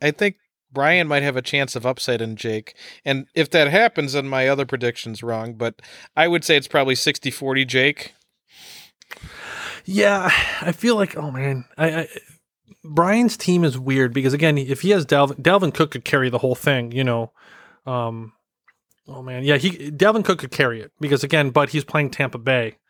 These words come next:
Speaker 2: and Tampa Bay is pretty damn good against the run. And then he has Nyheim Hines, who, you know, he could put up five points and no one would be surprised. And so, yeah, I, I feel like, I,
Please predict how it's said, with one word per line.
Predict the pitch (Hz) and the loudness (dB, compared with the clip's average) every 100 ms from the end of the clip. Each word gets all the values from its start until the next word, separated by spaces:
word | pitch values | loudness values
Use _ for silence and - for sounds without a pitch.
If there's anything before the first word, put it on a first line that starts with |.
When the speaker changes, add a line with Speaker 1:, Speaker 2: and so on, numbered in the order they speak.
| _ _ - | _ _ -8
Speaker 2:
and | 143 | -6
Tampa | 123 170 139 | 2 2 4
Bay | 135 | 2
is | 127 | 0
pretty | 139 127 | -4 -2
damn | 131 120 | -2 0
good | 123 | -2
against | 120 120 - | -2 -6 -6
the | 127 | -4
run. | 123 127 117 127 | 0 2 0 -4
And | 127 | 0
then | 131 | 2
he | 131 | 2
has | 123 | 2
Nyheim | 127 123 135 117 | 2 0 -2 -4
Hines, | 131 214 156 - | 0 2 2 0
who, | 131 127 123 | -2 -2 -4
you | 135 | -4
know, | 131 | -2
he | 120 | -2
could | 156 147 | -4 0
put | 160 | 0
up | - | 2
five | 143 135 123 | 2 0 2
points | 156 160 - | 0 0 0
and | 123 | -2
no | |
one | 123 123 | 0 -2
would | 117 | -4
be | |
surprised. | 117 123 139 135 117 - _ _ - - - - | -6 -2 0 0 -2 -10 _ _ -20 -20 -20 -10
And | 147 135 | -4 2
so, | 147 143 | 4 4
yeah, | 160 170 | 4 4
I, | 156 147 - - | 2 -4 -8 -4
I | 151 | 2
feel | 220 | 4
like, | 196 170 - - _ _ _ _ _ _ - | 4 2 -2 -20 _ _ _ _ _ _ -4
I, | 170 | -4